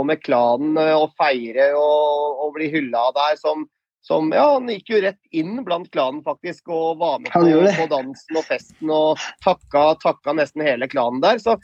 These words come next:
Speaker 1: det var herlige bilder, og du så det var en rørt Nesberg som spilte sin siste hjemmekamp, men han må erstattes, og vi må,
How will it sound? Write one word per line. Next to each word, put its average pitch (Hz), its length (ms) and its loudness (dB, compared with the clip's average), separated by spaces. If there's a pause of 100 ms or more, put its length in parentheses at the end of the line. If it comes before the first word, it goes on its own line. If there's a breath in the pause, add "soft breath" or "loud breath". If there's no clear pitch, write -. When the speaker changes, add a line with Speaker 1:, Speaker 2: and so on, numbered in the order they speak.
(160 soft breath)
Speaker 1:
det 180 180 -2
var 226 100 0
herlige 170 440 0
bilder, 170 440 -4
og 170 240 -2
du 165 80 -18
så 151 160 -6
det 175 140 -4
var 147 100 0
en 151 160 -4
rørt 139 420 -4
Nesberg 156 540 -2
som 160 140 -12
spilte 127 320 -10
sin 160 180 -2
siste 147 240 0
hjemmekamp, 151 480 2 (460)
men 196 180 4
han 202 320 2
må 185 220 0
erstattes, 294 640 -4 (380)
og 202 160 0
vi 220 100 0
må, 175 220 -2